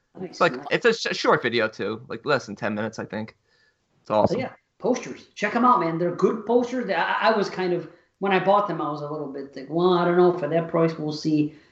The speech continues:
Speaker 1: You know, 'cause it's hard to do. I mean, it's not, you go online. Like, I just ordered a Suspiria one, and it ended up being seventeen ninety-five. Uh, for, for that, for a twenty-four-by-thirty-six, which is what I get,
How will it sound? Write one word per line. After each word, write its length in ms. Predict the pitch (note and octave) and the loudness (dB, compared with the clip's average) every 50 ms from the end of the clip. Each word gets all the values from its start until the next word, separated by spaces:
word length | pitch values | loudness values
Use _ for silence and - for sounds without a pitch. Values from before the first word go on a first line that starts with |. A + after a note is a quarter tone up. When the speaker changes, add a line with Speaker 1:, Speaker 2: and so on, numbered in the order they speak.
| _ _ _ | _ _ _
Speaker 1:
You 100 | F3+ F3+ | 2 2
know, 60 | F3 | 4
'cause 140 | - G#3+ A#3 | 4 6 6
it's 120 | A#3+ A3+ | 6 6
hard 420 | - G#3+ C#4 D4 C#4 - - C#3+ C#3 | 6 6 6 6 6 4 2 0 0
to 80 | D#3+ G3 | 2 2
do. 120 | F3 B2+ | 2 2
I 40 | C3+ | 0
mean, 180 | C#3+ D3 D3+ E3 | 0 2 2 2
it's 180 | E3 - - | 0 0 -2
not, 240 | G3 G3 F#3+ F#3+ - - - - _ - - - - _ - E3+ | -2 -2 -2 -2 -6 -10 -16 -16 _ -16 -16 -16 -18 _ -2 4
you 140 | F#3 A#3+ B3 | 6 8 8
go 180 | C4 B3 A3+ | 8 8 8
online. 360 | A3 A3 G3+ G3 A3 A3 F3+ | 6 6 4 4 2 2 2
Like, 120 | F3 F3 F#3 | 2 2 2
I 160 | A3 A3 A#3 | 2 4 4
just 160 | C4 C4 B3 | 4 2 2
ordered 300 | A#3+ A#3 A#3 A#3+ A3 F#3+ | 2 4 6 6 6 6
a 40 | F#3 | 2
Suspiria 640 | - - E3 - - - A#3 C4+ B3+ G3 D#3 C3 A#2 | -2 -6 -10 -12 -8 -6 -4 -2 -2 -2 -2 -2 -6
one, 240 | G#2+ G#2 F#2 - - - _ _ _ _ _ _ _ - - - | -8 -10 -14 -16 -18 -20 _ _ _ _ _ _ _ -14 -2 0
and 420 | E3+ E3+ E3+ E3+ E3 D#3+ - - - - | 2 4 4 4 2 2 0 -6 -12 -14
it 60 | - - | -6 0
ended 280 | F#3 A3 A#3+ B3 A#3+ G#3+ | 2 6 6 6 6 6
up 180 | F3 D#3+ - - | 4 2 2 0
being 480 | A#3 D4+ C#4+ G3 D3+ C#3+ C#3+ C#3+ - - - _ _ _ _ _ _ - | 2 4 4 4 4 2 0 -4 -4 -6 -10 _ _ _ _ _ _ -14
seventeen 680 | - - - G3+ - B3 B3 A#3+ - B3 B3 A#3+ G#3+ G3+ | -10 -2 0 2 4 6 6 6 6 6 6 8 6 6
ninety-five. 1040 | F#3+ F#3 G3+ A3 G#3 G3 F#3+ E3+ E3+ - E3+ C#3+ C#3+ D#3+ F3+ G#3 A#3 B3 A#3+ - - - _ _ _ _ _ _ _ _ _ _ _ _ - | 4 4 4 2 2 0 0 -2 -2 -2 0 2 2 2 2 4 2 2 0 0 -6 -18 _ _ _ _ _ _ _ _ _ _ _ _ 0
Uh, 400 | E3+ E3 E3 D#3+ E3+ E3 - - | 2 2 4 4 4 2 0 -4
for, 280 | - - - - - E3+ | -10 -10 -10 -8 -8 -2
for 180 | - F#3 F#3 | 2 4 6
that, 260 | F3+ F#3+ G#3+ - - - | 8 8 8 6 4 4
for 180 | F3 E3+ D#3+ | 4 4 4
a 40 | D#3+ | 4
twenty-four-by-thirty-six, 1200 | - F3+ F3+ F#3 F3 - F3+ F3 E3 E3 D#3+ D3+ D#3 E3 E3 D#3+ D3+ D3 - E3 E3+ - - - - | 4 4 4 4 2 2 2 2 4 4 2 0 0 -2 -2 -2 -2 -4 -4 -2 -4 -4 -6 -8 -10
which 180 | D3+ - - | -8 -6 -6
is 100 | D3+ C#3+ | -4 -2
what 140 | D3 C#3+ C#3 | 0 0 2
I 100 | C#3 C3 | 2 4
get, 400 | B2+ D#3 F3 - - - - | 4 4 4 4 2 -2 -8